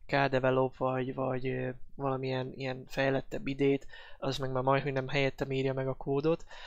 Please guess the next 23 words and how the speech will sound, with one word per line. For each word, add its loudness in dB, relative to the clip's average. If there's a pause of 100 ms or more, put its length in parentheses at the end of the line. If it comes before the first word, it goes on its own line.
(140)
Most -4
tényleg 6
ez 4
csak -4
ilyen, 0
ezek -6
ilyen, -4
ilyen -6
viszonylag 0
egyszerű 0
kis -4
bevezető -2
C -6
példák. -2 (1040)
Nem -2
akarom -2
túl -6
bonyolítani. -10 (960)
De 4
j-, 0
teljesen 2
jogos -4
a, 2